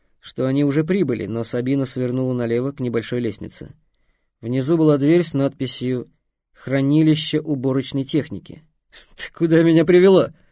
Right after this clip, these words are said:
улыбнулся Дэн. "Я не похож на уборщика и полотера". Сабина промолчала.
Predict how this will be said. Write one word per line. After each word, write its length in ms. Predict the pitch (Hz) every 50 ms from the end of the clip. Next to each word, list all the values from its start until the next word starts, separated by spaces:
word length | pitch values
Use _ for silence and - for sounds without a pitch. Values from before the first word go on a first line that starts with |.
| _ _ _
улыбнулся 540 | - 143 151 156 143 151 147 139 135 - 143
Дэн. 240 | 135 127 117 107 104 _ _ _ _ _ _ _ _ -
"Я 200 | - 131 147 151
не 120 | 156 156 160
похож 400 | 165 180 175 - 190 180 - -
на 100 | 165 170
уборщика 460 | 170 165 170 160 156 156 156 151 151
и 40 | 151
полотера". 560 | 151 160 165 165 156 156 139 120 107 90 - _ _ _ _ _ _ _ _ _ _ _ _ _
Сабина 440 | - - - 117 117 120 120 127 127
промолчала. 680 | 135 143 139 143 151 156 - 123 117 113 120 120 123